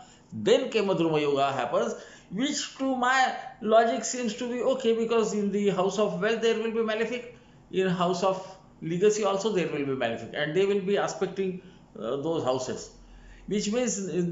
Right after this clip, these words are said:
the person might not have even some good legacy, and if, even if it is there, it will be filtered away. So he will not be able to accumulate wealth. So this Kemadruma Yoga, with all those overriders earlier,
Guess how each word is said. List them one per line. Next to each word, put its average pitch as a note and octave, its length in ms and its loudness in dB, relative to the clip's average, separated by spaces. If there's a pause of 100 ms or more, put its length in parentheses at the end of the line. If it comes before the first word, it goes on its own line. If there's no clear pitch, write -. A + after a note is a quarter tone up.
(200)
the F3+ 100 -4
person F#3+ 380 0
might G3 220 0
not F#3+ 180 0
have F#3+ 180 2
even F#3 320 2
some D3 440 -4
good D3 180 -4
legacy, F#3 460 -2
and F#3 180 -2
if, F3 140 -2
even F3+ 380 -2
if F#3 160 -2
it F3 100 -6
is F3 160 -4
there, G3+ 320 -2 (240)
it E3+ 140 -6
will F#3 140 2
be F#3+ 100 4
filtered A#2+ 380 -4
away. - 240 -10 (880)
So D#3 120 -4
he D#3+ 140 4
will F#3+ 100 4
not F3+ 240 2
be F#3 80 4
able E3 220 2
to G#3 280 -4 (380)
accumulate C#3+ 520 -2
wealth. G2 300 -10 (520)
So - 260 0
this - 760 -4
Kemadruma G3 500 2
Yoga, D#3+ 580 -2 (920)
with G#3 160 0
all F#3+ 200 4
those F#3 260 2
overriders C#3+ 800 0
earlier, A#2+ 440 -4